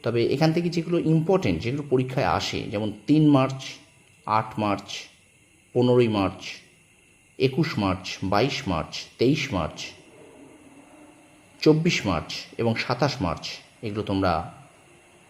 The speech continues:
একটু স্টার মেরে রেখো, এগুলো পরীক্ষায় আসে। আরগুলো যে আসে না তা বল-, বলছি না, কিন্তু সবগুলোই ইম্পর্টেন্ট, কিন্তু এইগুলো পরীক্ষায় সাধারণত এসে থাকে, স্টার মার্কস দিয়ে রাখো। এটা গেল মার্চ মাসের আমাদের আন্তর্জাতিক দিবস,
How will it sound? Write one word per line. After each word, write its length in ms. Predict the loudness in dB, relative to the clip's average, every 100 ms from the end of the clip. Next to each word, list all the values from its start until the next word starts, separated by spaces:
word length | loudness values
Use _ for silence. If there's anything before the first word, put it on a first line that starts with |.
| _ _ _ -10
একটু 200 | -6 -4
স্টার 340 | 0 2 2
মেরে 180 | 2 2
রেখো, 260 | 0 0
এগুলো 340 | -2 0 0 0 -2
পরীক্ষায় 360 | -6 -4 -2
আসে। 300 | 0 -2 -6 -12 -18 -20 -20 -20 -18 -2
আরগুলো 340 | 0 2 0
যে 120 | 2
আসে 160 | 0 0
না 80 | -2
তা 120 | 0
বল-, 360 | 0 0 0 0
বলছি 280 | -4 -2
না, 100 | -2
কিন্তু 240 | -2 -6 -4
সবগুলোই 380 | -4 -2 2 2
ইম্পর্টেন্ট, 400 | 2 0 0 -4
কিন্তু 280 | -4 -2 0
এইগুলো 260 | 0 0 0
পরীক্ষায় 380 | -2 -2 -2
সাধারণত 320 | -2 -4 -4 -4
এসে 220 | -6 -4
থাকে, 340 | -2 0 -2 -4 -16 -20 _ -18
স্টার 280 | -2 0 0
মার্কস 260 | -2 -6
দিয়ে 140 | -2 0
রাখো। 260 | 0 -2 -6 -16 _ _ _ _ _ _ _ _ _ _ _ _ -20 -20 -20 -20 -2
এটা 140 | 2 4
গেল 120 | 6
মার্চ 340 | 4 2 2
মাসের 220 | -2 0 0
আমাদের 220 | 2 0
আন্তর্জাতিক 460 | 0 -4 -6 -6
দিবস, 240 | 0 2